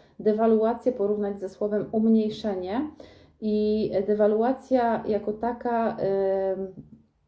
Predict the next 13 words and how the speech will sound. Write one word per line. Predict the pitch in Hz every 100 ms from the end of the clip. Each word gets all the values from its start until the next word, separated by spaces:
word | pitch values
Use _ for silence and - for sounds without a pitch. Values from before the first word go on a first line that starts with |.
| _
tak | - 233
jak | 220
wspominałam | 220 - 208 220 240
wcześniej, | 226 247 247 208
bardzo | 214 220
często | 220 240 226 233
jest | 226
mechanizmem | 220 220 220 226 226 214
obronnym | 202 208 233 240 220 190 -
osób, | 202 - -
które | 202 196
ją | 190
stosują | 190 - 196 185 185 185 247